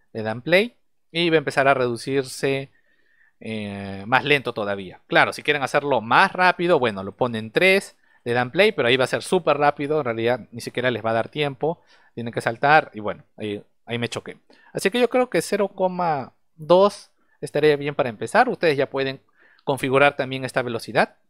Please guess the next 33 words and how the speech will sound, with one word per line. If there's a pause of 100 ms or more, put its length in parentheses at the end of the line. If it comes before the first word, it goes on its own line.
(1300)
Y
muy
bien,
con
esto
ya
tenemos
los
límites,
ya
podemos
movernos. (600)
Ahorita (240)
le
voy
a
dar
play
para
que
vean.
Muy
bien,
podemos
movernos,
ven
que
los
límites, (340)
creo
que
ese,
esa,